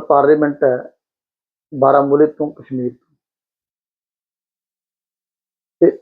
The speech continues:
ਉਹਨੂੰ ਪੈਰੋਲ ਮਿਲਦੀ ਹੈ। ਆਪਣੀ ਗੱਲ ਉਹ ਆ ਕੇ ਲੋਕ ਸਭਾ 'ਚ ਕਰਦਾ। ਅੰਮ੍ਰਿਤਪਾਲ ਨੂੰ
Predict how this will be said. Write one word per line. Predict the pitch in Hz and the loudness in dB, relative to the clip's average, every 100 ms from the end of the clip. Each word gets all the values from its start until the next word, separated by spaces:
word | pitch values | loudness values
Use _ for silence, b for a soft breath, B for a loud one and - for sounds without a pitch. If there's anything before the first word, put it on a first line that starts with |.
| _ _ | _ _
ਉਹਨੂੰ | 165 175 196 175 156 - | 2 4 4 4 2 0
ਪੈਰੋਲ | 170 143 160 | 2 2 4
ਮਿਲਦੀ | 156 135 143 165 | 2 0 0 2
ਹੈ। | 170 | 4
ਆਪਣੀ | 156 156 151 | 2 0 -2
ਗੱਲ | 139 131 139 | 0 0 0
ਉਹ | 135 | 0
ਆ | 127 120 | -2 -6
ਕੇ | - - _ 147 | -18 -20 _ -2
ਲੋਕ | 139 135 | -2 -2
ਸਭਾ | 135 139 | -2 -2
'ਚ | 151 | 0
ਕਰਦਾ। | 139 123 165 - _ _ _ _ _ _ _ _ _ _ _ _ _ _ _ _ _ _ _ _ _ _ - | -2 -2 -8 -14 _ _ _ _ _ _ _ _ _ _ _ _ _ _ _ _ _ _ _ _ _ _ -2
ਅੰਮ੍ਰਿਤਪਾਲ | 143 185 190 202 170 | 0 0 0 0 2
ਨੂੰ | 180 | 0